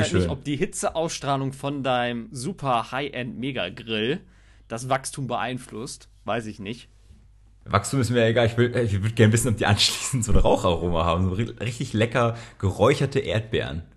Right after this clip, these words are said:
Speaker 2: Naja, hängen sie überm Rauch?
Speaker 1: Ich, sie hängen bestimmt direkt daneben.
Speaker 2: Ja, aber
Speaker 1: In
Speaker 2: Rauch
Speaker 1: der
Speaker 2: steigt ja nach
Speaker 1: unmittelbaren
Speaker 2: oben.
Speaker 1: Umgebung.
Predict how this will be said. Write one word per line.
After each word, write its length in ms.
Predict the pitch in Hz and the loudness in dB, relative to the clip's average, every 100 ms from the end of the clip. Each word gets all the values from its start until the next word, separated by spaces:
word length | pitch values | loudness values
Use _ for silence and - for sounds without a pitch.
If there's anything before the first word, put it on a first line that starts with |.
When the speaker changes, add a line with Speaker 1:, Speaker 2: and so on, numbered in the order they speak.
| _ _ _ _ _ | _ _ _ _ _
Speaker 2:
Naja, 360 | - 123 120 139 | -12 -4 0 2
hängen 260 | 127 143 143 | 2 0 -6
sie 120 | 135 | -6
überm 360 | 156 156 185 160 | -6 -2 0 0
Rauch? 380 | 180 185 180 - _ _ _ _ _ _ _ _ _ _ _ - | -2 -2 -4 -18 _ _ _ _ _ _ _ _ _ _ _ -12
Speaker 1:
Ich, 180 | - - _ _ _ _ - | -10 -12 _ _ _ _ -4
sie 300 | 98 92 92 | 0 2 4
hängen 160 | 110 107 | 4 4
bestimmt 320 | 98 120 113 | 2 0 2
direkt 220 | 95 92 | 2 2
daneben. 500 | 90 90 85 - - - _ _ _ _ _ - | 2 2 0 -4 -12 -20 _ _ _ _ _ -4
Speaker 2:
Ja, 140 | 120 | -2
aber 140 | 123 | 0
Speaker 1:
In 60 | 113 | 2
Speaker 2:
Rauch 60 | 107 | 4
Speaker 1:
der 80 | 104 | 4
Speaker 2:
steigt 220 | 143 143 | 4 4
ja 60 | |
nach 140 | 139 104 | 2 2
Speaker 1:
unmittelbaren 120 | 101 | 2
Speaker 2:
oben. 80 | 92 | 2
Speaker 1:
Umgebung. 280 | 85 78 | -2 -6